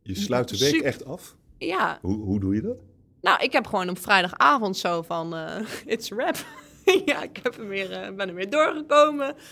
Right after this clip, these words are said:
Speaker 2: zijn weer honderden dingen fout gegaan. Er zijn weer grote successen die er ook waren. Want dat is gewoon, op iedere we-, op iedere week is dat zo. En ja, dat, dan denk ik gewoon, nou, even zaterdag bijkomen en zondag, eh, ga ik weer aan de slag.
Speaker 1: Wie zit er dan om je heen als je, met dat gevoel?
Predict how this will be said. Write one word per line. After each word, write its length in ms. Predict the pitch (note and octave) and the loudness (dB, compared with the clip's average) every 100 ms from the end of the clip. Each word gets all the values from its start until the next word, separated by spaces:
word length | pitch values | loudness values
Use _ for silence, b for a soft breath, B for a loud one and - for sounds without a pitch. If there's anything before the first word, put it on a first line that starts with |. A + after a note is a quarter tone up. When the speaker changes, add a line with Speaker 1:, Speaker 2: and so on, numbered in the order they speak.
| B | B
Speaker 2:
zijn 200 | - F3 | -10 -8
weer 100 | F#3 | -6
honderden 440 | A3 F#4 G#4+ C#4+ A#3 | -4 0 0 -2 0
dingen 220 | C4+ C#4+ | -2 0
fout 340 | - C4+ D#4+ | 4 4 4
gegaan. 400 | - C4 A3+ A3+ | -4 -4 -2 -2
Er 80 | A3+ | -6
zijn 200 | G3+ F3+ | -6 -8
weer 180 | F3+ G3 | -6 -8
grote 340 | - C#4 D4+ | -2 0 0
successen 640 | C4+ C4 - C4 C#4 B3 A3+ | -4 -6 -4 -4 -4 -8 -8
die 140 | A#3+ | -6
er 100 | A#3 | -4
ook 160 | A3+ G#3+ | -4 0
waren. 300 | G3+ G#3 G#3 | 2 2 0
Want 120 | G3 | -6
dat 100 | F3 | -10
is 80 | - | -10
gewoon, 300 | D#3+ E3 - | -12 -12 -14
op 120 | E3+ | -18
iedere 320 | - F3+ E3 | -14 -12 -10
we-, 180 | F3 F3 F3 | -10 -10 -12
op 160 | - - | -16 -16
iedere 240 | F3+ E3+ | -12 -10
week 180 | E3 E3 | -10 -8
is 160 | G3 | -10
dat 160 | G#3 G3 | -10 -10
zo. 360 | G#3 G3 F#4 F#4+ b b b b b _ _ _ - | -10 -8 -10 -14 b b b b b _ _ _ -12
En 240 | E3+ E3 - | -10 -10 -18
ja, 180 | F3+ - | -14 -12
dat, 320 | E3 - D3+ | -12 -14 -16
dan 180 | E3 E3+ | -14 -14
denk 160 | E3+ E3 | -14 -16
ik 60 | |
gewoon, 160 | - F3+ | -16 -14
nou, 220 | G#3 - - | -12 -12 -16
even 140 | - F3+ | -16 -12
zaterdag 400 | F#3+ F3+ F3+ D#3+ | -12 -12 -18 -16
bijkomen 480 | F#3 G3 F#3+ F3+ F3 | -14 -12 -12 -12 -12
en 80 | |
zondag, 460 | - F#3 E3+ - - | -12 -12 -12 -14 -16
eh, 160 | F3 E3 F3 | -18 -18 -16
ga 140 | - | -16
ik 60 | - | -16
weer 80 | E3 | -20
aan 80 | D#3+ | -20
de 60 | D#3+ | -20
slag. 340 | - _ - F#2+ | -20 _ -16 -6
Speaker 1:
Wie 160 | A2 | -4
zit 200 | A2 G#2+ | -4 -4
er 160 | G2 F#2 | -2 -2
dan 160 | F#2 | -4
om 120 | F#2 F2+ | -4 -4
je 100 | E2+ | -4
heen 260 | F#2 D3 F#2 | -6 -8 -16
als 140 | F2+ | -12
je, 400 | F#2 F2 E2+ D#2+ | -10 -8 -8 -12
met 120 | F2 | -10
dat 160 | F2 F2+ | -8 -8
gevoel? 320 | - - A#2 | -10 -14 -14